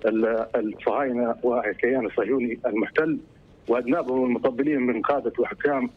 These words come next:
العرب المتخاذلين. أسأل الله تعالى أن يعجل بالنصر لأهلنا في فلسطين وأن يحفظهم وأن يذل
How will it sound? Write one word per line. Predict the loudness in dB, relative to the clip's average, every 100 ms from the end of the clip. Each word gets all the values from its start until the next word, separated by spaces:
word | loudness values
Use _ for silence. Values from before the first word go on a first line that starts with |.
| -2
العرب | 0 2 -2 -4
المتخاذلين. | -2 -2 0 -2 0 0 0 -2 -10 -20 -20 -6 -2
أسأل | 0 0
الله | 0 0
تعالى | 0 2 2 0 2
أن | 2
يعجل | 2 0 -2
بالنصر | 2 2 2 0
لأهلنا | 0 0 0 -2
في | 0 -2
فلسطين | -2 0 0 0 0 -4 -18 -20 -14 -2
وأن | 0 0
يحفظهم | -2 -2 0 0 0 -2 -12 -20 -20 -4
وأن | 0 2 0 0 0 2
يذل | 2 0 0